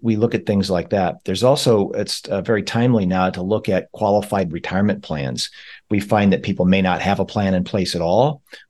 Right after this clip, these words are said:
or they may be funding it on a fairly minimal basis. And there's still time between now and the end of the year to ratchet up those contributions and model out what that would look like.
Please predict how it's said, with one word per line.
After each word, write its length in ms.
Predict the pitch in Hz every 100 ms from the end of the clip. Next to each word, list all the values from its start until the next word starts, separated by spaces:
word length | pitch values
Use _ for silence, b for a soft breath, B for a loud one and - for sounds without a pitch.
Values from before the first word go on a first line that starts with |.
| -
or 200 | 120 113
they 100 | 107
may 160 | 107
be 140 | 101 95
funding 400 | - 107 104 101
it 80 | 92
on 160 | 92
a 40 | 85
fairly 400 | - 98 92 85
minimal 380 | 90 90 85
basis. 640 | 76 78 82 - 67 - -
And 320 | 95 85 82 B -
there's 200 | - 117
still 240 | - 127 110
time 340 | - 113 104
between 400 | 90 - 98 90
now 180 | 95 98
and 100 | 95
the 80 | 90
end 140 | 90
of 80 | 82
the 80 | 85
year 260 | 95 92
to 320 | 82 - 82 78
ratchet 380 | 90 95 - -
up 160 | 90 -
those 180 | 85
contributions 800 | - 92 87 82 87 90 90 85 82
and 140 | 85
model 340 | 90 90 87
out 180 | 80 82
what 160 | 85 -
that 140 | 80
would 120 | 71
look 240 | 73 85 -
like. 320 | 76 67